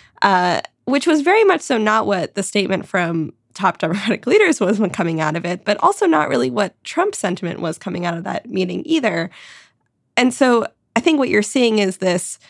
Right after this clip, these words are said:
reaction from Republicans on the Hill of, "Hey, we want to be included in this process because we have the majority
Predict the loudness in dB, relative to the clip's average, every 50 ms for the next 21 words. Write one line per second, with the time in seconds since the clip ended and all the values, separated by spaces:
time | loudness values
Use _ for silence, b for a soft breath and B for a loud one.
0 | b b b b b 0 2 4 4 4 4 0 -2 -2 -2 -2 -2 -2 0 -2
1 | -2 -2 -2 -4 -4 -4 -6 -6 -4 -4 -4 -4 -4 -2 -2 -2 -2 -4 -4 -2
2 | -2 0 0 0 0 -2 -2 -4 -6 -8 b b b b b b b 2 2 2
3 | 2 -2 -4 -10 -6 -2 0 2 2 2 2 2 2 0 0 2 2 0 0 0
4 | -2 -2 -4 -4 -4 -4 -4 -4 -4 -4 -4 -6 -8 -10 -10 -6 -2 -2 0 -2
5 | -2 -4 -6 -6 -6 -8 -10 -8 -8 -8 -8 -8 -6 -4 -4 -6 -4 -6 -6 -6
6 | -8 -6 -6 -4 -2 -2 -2 -2 -4 -4 -4 -4 -6 -6